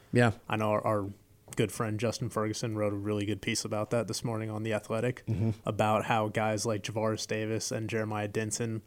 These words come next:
Speaker 2: were kind of the building blocks of what this defense is right now when Will Muschamp and Travaris Robinson brought them over.
Speaker 1: Sure.
Speaker 2: And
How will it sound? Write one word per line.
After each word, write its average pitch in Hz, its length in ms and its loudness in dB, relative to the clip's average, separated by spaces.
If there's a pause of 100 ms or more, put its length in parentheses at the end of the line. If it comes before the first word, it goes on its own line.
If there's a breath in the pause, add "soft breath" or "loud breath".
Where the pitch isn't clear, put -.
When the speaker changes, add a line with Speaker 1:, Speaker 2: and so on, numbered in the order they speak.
(240 soft breath)
Speaker 2:
were 117 100 0
kind 123 180 0
of 110 60 0
the 107 80 0
building 120 400 2
blocks 110 400 2
of 101 160 -4
what 107 240 0
this 120 160 -2
defense 120 400 -4
is 110 160 -2
right 110 140 -2
now 110 220 -4
when 110 220 -2
Will 110 140 0
Muschamp 107 440 -4
and 113 120 -6
Travaris 110 340 -2
Robinson 110 400 -4
brought 117 180 0
them 123 160 -4
over. 123 380 0
Speaker 1:
Sure. 123 220 6 (100)
Speaker 2:
And 110 380 0